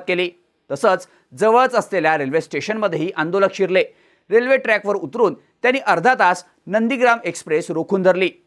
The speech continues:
बुधवार अकरा डिसेंबरला या घटनेच्या निषेधार्थ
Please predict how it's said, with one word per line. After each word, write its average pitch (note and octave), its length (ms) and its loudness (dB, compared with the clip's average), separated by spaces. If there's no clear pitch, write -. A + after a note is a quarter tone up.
बुधवार D#3+ 400 2
अकरा B3+ 280 0
डिसेंबरला F#3 580 2
या E3 100 0
घटनेच्या D3+ 420 -4
निषेधार्थ G#3+ 500 0